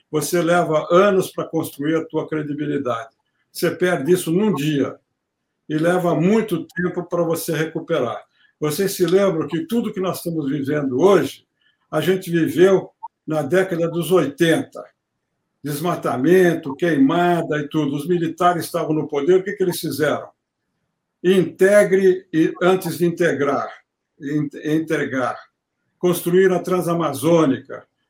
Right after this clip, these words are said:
Era a questão da ocupação da Amazônia. Deu no que deu. A gente levou quase vinte anos,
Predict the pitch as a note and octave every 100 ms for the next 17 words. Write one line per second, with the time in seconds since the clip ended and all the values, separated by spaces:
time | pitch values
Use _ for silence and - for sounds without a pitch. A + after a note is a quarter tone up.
0 | _ - E3 F3+ - D#3 F3+ - F#3+ F3+
1 | F#3 F#3 F#3+ F3+ F3 - - G#3 A3 F#3
2 | - - - F3 F3 E3 - C#3 B2+ G#2+
3 | - _ _ _ _ _ _ C#3 F3 G3+
4 | G3 F#3+ E3 D3 B2+ - - _ - _
5 | _ - D3 F3+ F#3 F#3 F3+ C3+ D3+ C3
6 | - - _ _ _ _ _ _ _ G3
7 | G#3 F3 E3 F#3 - E3+ G#3 E3+ -